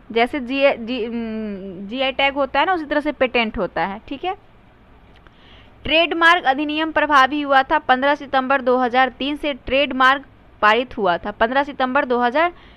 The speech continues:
तीन से। इको मार्क संबंधित है पर्यावरण से, इको मार्क संबंधित है पर्यावरण से। कृषि वस्तु की गुणवत्ता को प्रदर्शित करता है एक मार्क, जो वर्ष उन्नीस सौ छियासी से प्रभावी हुआ। कृषि वस्तुओं की गुणवत्ता को प्रदर्शित कौन करता है?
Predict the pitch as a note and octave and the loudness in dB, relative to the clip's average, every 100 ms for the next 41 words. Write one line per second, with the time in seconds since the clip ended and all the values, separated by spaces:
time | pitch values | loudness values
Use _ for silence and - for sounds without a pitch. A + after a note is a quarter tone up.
0 | - - C#4 A3 G#3 F3 A#3 - - - | -20 -6 -4 -4 -6 -14 -14 -20 -20 -20
1 | _ - C#4 C#4 F#4 G4 E4+ D#4+ - D4+ | _ -10 -8 -4 2 4 4 4 0 -2
2 | C#4+ C#4 D4 D4+ E4 D#4 A#3+ A#3 A3+ F#3 | -2 -2 -4 -2 0 2 2 4 4 2
3 | F3+ G#3 G3+ - A#3 - D4+ D4 D4+ D#4 | -4 -6 -8 -8 -8 -6 -2 0 0 -2
4 | - C#4+ C4+ C4+ C#4+ E4 D#4+ G#3+ G#3 G3+ | -6 -4 -4 -4 -6 -4 -2 0 2 0
5 | A3 C4+ D4 E4+ F#4+ - - - - - | 0 -2 -2 -4 -4 -14 -20 -20 -20 -6
6 | D4+ D#4 G4 F#4+ D#4+ D#4+ E4+ E4 C4+ C#4+ | -2 0 2 4 4 2 -6 -4 -4 -2
7 | C4+ C4+ D#4 D#4+ E4+ D#4+ C4 C4 C#4 E4+ | -2 0 2 2 0 0 0 0 -2 -6
8 | - C4 B3 B3 C4+ C4+ - B3+ C#4 B3+ | -4 -6 -2 -2 -2 -6 -4 -6 -4 -2
9 | G3 F3+ F#3+ - C4 B3+ D4+ E4 D4+ C4+ | -2 -2 -6 -10 -8 0 0 0 -4 -8
10 | C4 A#3+ - B3 A3 C#4+ D#4+ D4 C4 A3+ | -6 -8 -6 -2 -2 -4 -12 -12 -10 -6
11 | B3 A#3+ C4+ A#3 G3 F3+ - - - - | -4 -4 -4 -6 -4 -4 -8 -20 -20 -20
12 | - - B3+ B3+ F4+ C4+ C4+ C4 B3 B3 | -16 -10 -8 -6 -2 -2 -2 -6 -10 -10
13 | A#3 B3 A3+ A#3 B3+ C4 - B3+ G#3+ A3 | -10 -8 -8 -2 -2 -2 -10 -10 -4 -4
14 | A#3+ B3+ A#3+ A#3+ A#3+ A#3 A#3+ B3+ | -4 -8 -8 -8 -8 -8 -8 -10